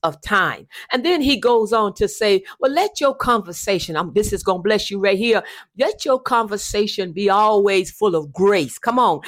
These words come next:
season with salt so that you may know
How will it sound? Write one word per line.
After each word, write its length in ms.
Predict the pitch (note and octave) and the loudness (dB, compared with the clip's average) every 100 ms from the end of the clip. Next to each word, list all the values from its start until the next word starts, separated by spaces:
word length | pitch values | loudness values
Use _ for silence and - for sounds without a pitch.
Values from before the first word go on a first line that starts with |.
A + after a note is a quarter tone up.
| - - | -14 -8
season 800 | - - D4 D4 C#4+ C4 C4 G3+ | -4 0 2 2 2 0 0 0
with 160 | F3+ | -2
salt 680 | - - - - G#3+ D#3 - | -4 -4 -4 0 0 0 -4
so 220 | - G#3+ | -2 2
that 100 | G#3+ | 2
you 160 | G#3 C4 | 0 -2
may 260 | A#3 G#3 | 0 0
know 500 | G3+ G3+ G#3 A3+ G3+ | 0 -2 0 2 2